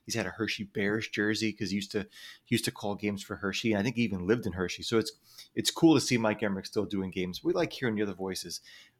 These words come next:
The one that I, and this is, I guess I'm biased or partial to,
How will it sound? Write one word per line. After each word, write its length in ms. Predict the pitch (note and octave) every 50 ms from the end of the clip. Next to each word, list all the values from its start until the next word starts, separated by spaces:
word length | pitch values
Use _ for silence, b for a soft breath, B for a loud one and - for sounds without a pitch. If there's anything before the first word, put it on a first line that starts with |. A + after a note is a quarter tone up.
| _ -
The 160 | G#2+ G#2 A#2
one 320 | A2 A#2 C3+ F#3+ B3 C#4
that 160 | A#3+ F3+ C3+ G#2+ F#2+ - - -
I, 320 | A2 A2 A2+ A2+ G#2 G2 - _ _ _ _ _ _ _ _ _ _ _ _ - _ _ _ _ _ -
and 180 | A#2 G2+ G2+ G2
this 180 | F#2+ - -
is, 120 | G#2 G#2 - -
I 100 | G2+ F#2
guess 180 | - G#2+ -
I'm 120 | - F#2 F2
biased 420 | - G2 - - C3+ G#2+ F#2 -
or 80 | G2+ F#2+
partial 400 | - A2 G#2 A2 C#3+ - G#2+ G2
to, 260 | - - G2 F#2 F2+